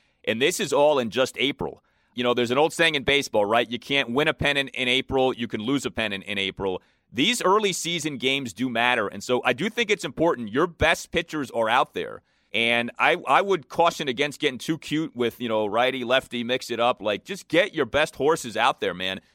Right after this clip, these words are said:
Now, again, Strasburg coming off the left calf, maybe that's what's a-, at the, uh, the crux of this. But I think that's kind of a sneaky thing about this upcoming Nats season. It gets late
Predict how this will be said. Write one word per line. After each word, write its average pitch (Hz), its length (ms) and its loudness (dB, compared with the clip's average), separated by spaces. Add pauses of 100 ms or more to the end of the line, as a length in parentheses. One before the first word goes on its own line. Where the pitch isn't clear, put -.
Now, 123 200 2
again, 147 260 0
Strasburg 147 520 0
coming 143 220 -4
off 139 140 2
the 131 80 -4
left 131 200 0
calf, 127 280 0
maybe 117 220 -2
that's 117 260 -2
what's 113 300 -6
a-, 104 200 -2
at 104 140 -4
the, 98 180 -6
uh, 95 120 0
the 92 80 -8
crux - 340 -2
of 92 60 -14
this. 87 160 -8
But 98 220 -4 (360)
I 120 80 2
think 190 140 0
that's - 140 -4
kind 208 120 -2
of 160 60 -2
a 135 40 -2
sneaky 156 320 -6
thing 147 200 -6
about 120 180 0
this 120 140 -6
upcoming 123 320 -4
Nats 110 220 -2
season. 107 340 -6 (400)
It 165 400 0
gets 156 360 0
late 147 300 2